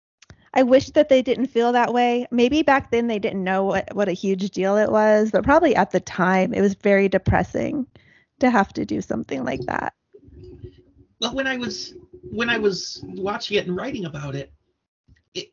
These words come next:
Speaker 2: it came out between the first two movies. So there was a period of a couple of years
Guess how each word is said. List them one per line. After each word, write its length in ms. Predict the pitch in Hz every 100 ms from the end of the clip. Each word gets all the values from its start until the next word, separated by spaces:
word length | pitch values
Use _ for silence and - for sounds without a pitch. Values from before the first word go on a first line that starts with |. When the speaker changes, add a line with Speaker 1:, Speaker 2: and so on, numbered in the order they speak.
| -
Speaker 2:
it 180 | 240
came 220 | - 269 214
out 220 | 214 -
between 500 | - - - 233 240
the 120 | 208
first 280 | - 190 -
two 140 | 185
movies. 360 | 165 185 - -
So 200 | - 170
there 200 | 156 254
was 280 | 214 190 -
a 80 | -
period 400 | - 247 233 170
of 80 |
a 60 | 160
couple 320 | - - -
of 100 | 147
years 400 | 175 190 165 -